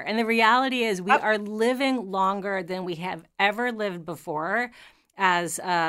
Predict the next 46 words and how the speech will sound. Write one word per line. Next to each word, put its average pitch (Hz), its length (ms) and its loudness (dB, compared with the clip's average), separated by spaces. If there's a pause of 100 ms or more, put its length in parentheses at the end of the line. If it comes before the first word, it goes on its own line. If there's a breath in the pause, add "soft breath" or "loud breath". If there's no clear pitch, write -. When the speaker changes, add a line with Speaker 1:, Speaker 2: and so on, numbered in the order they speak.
(100)
Speaker 1:
as 156 160 -4
a 185 60 -10
population. 175 960 -4
And 165 460 -4
we're 175 140 -6
living 196 300 -8
longer, 180 320 -4
healthier, 175 400 -10
happier, 175 420 -6
fitter, 226 440 0
we 156 140 -2
hope. 180 520 2 (460 loud breath)
Um, 190 420 4
but, 190 240 -4
you 233 160 -6
know, 208 140 -2
we, 208 160 -4
we, 226 160 -4 (160)
we 233 140 -4
have 240 200 -4
to 262 100 -10
pay 240 180 -4
attention 240 520 -4
to 180 600 -4
caring 233 520 -4
for 196 320 -2
not 196 220 0
just 277 240 -10
our 269 80 -4
skin, 190 520 -4
but 170 200 -2
our, 156 240 -2
our 160 180 -4
bodies. 202 560 2
I 160 160 -2
talk 165 320 -8
about 156 300 -4
vaginas 226 600 2
a 240 60 2
lot 226 220 6
on 220 100 0
this 220 160 -2
show, 202 480 -2
our 160 180 -2
teeth, 254 540 2
Speaker 2:
Absolutely. 269 340 2